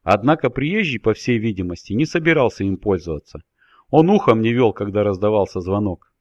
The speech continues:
Наверное, быстро убедился, что звонят почти всегда какой-нибудь из девушек.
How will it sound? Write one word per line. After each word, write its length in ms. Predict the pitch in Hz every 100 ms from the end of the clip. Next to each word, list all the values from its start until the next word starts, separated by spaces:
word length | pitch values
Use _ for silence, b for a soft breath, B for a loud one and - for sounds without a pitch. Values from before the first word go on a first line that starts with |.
| _ _ _ _ 104
Наверное, 480 | 120 170 170 165
быстро 460 | 139 143 180 - 117
убедился, 580 | 107 110 117 196 - 110
что 200 | - 110
звонят 400 | 104 123 170 -
почти 360 | 104 - 117
всегда 360 | 107 - 101 127
какой-нибудь 680 | 107 - 127 110 98 104 95
из 140 | 85
девушек. 540 | 90 78 - - _